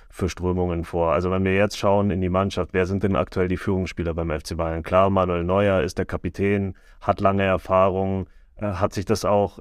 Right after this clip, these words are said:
erarbeitet. Er spielt mit sehr vielen Titeln, mit vielen Jahren beim F C Bayern.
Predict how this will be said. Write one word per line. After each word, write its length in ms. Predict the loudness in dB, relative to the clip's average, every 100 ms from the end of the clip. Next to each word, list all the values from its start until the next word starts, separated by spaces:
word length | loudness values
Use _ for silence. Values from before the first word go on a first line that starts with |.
| 0
erarbeitet. 580 | 4 4 4 2 0
Er 80 | -2
spielt 420 | -2 -2 -2 -2
mit 120 | -4 0
sehr 160 | 0
vielen 260 | 0 -4 -4
Titeln, 380 | -2 -2 -2 -2
mit 160 | -4
vielen 220 | -2 0
Jahren 280 | 0 0 0
beim 160 | -2 -2
F 140 | -2
C 140 | -4 0
Bayern. 380 | 2 4 2